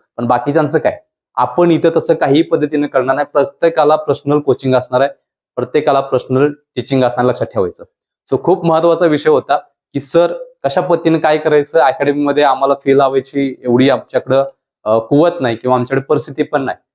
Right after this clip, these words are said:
तर आम्ही काय करायचं? तर आपल्याकडं पूर्ण टाइमटेबल शेड्यूल असणार आहे की सकाळी उठल्यापासून ते रात्री झोपेपर्यंत तुम्ही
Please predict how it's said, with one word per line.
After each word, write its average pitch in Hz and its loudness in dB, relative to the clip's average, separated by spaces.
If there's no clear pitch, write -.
तर 123 -2
आम्ही 131 -2
काय 131 2
करायचं? 95 -6
तर 131 2
आपल्याकडं 156 0
पूर्ण 170 2
टाइमटेबल 160 0
शेड्यूल 151 2
असणार 147 0
आहे 156 0
की 151 -6
सकाळी 151 0
उठल्यापासून 147 -2
ते 147 0
रात्री 139 0
झोपेपर्यंत 139 -2
तुम्ही 127 0